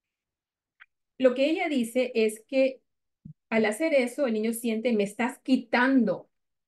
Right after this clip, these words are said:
algo para dárselo a otra persona". Y entonces lo que ella propone es que en lugar de, de, de compartir, tomar un turno sin restricción de tiempo.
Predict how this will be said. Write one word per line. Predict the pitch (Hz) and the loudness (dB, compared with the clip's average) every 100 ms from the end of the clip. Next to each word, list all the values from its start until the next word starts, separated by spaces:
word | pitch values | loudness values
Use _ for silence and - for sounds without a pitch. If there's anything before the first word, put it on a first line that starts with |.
| _ _ _ _ | _ _ _ _
algo | - 180 131 - 165 _ - | -8 -8 -8 -16 -20 _ -4
para | 220 202 | -2 0
dárselo | 190 196 202 208 185 | 0 -2 -2 -2 -2
a | |
otra | 180 175 | -4 -10
persona". | 170 - 160 - _ _ _ _ _ _ _ _ _ _ _ _ | -12 -14 -16 -18 _ _ _ _ _ _ _ _ _ _ _ _
Y | - | 0
entonces | 247 262 269 330 330 - | 2 2 0 -2 -6 -4
lo | 240 226 | 0 0
que | 233 233 277 | 2 0 0
ella | 320 - | -2 -2
propone | 254 226 202 175 190 370 - _ _ _ | -2 -2 -4 -4 -6 -8 -10 _ _ _
es | 220 208 202 - | -2 -2 -2 -8
que | - 214 226 | -2 0 0
en | 208 | 2
lugar | 214 208 233 311 | 2 2 0 -2
de, | 311 339 330 - | -2 -2 -2 -4
de, | 202 196 190 180 180 - - | -2 -2 -2 -4 -8 -10 -4
de | 214 214 | -2 0
compartir, | 226 202 - 175 170 - 190 320 - _ _ _ _ _ _ _ _ _ _ _ _ - | 2 0 -2 -6 -6 -10 -6 -6 -8 _ _ _ _ _ _ _ _ _ _ _ _ -4
tomar | 214 226 311 | 0 2 0
un | 320 | -2
turno | 294 285 269 247 | -2 -2 -2 -6
sin | - - 311 339 | -6 -4 -2 -4
restricción | 359 - 226 - 226 | -10 -8 -10 -4 -2
de | 220 | -2
tiempo. | 220 220 175 - - | -2 -4 -4 -10 -18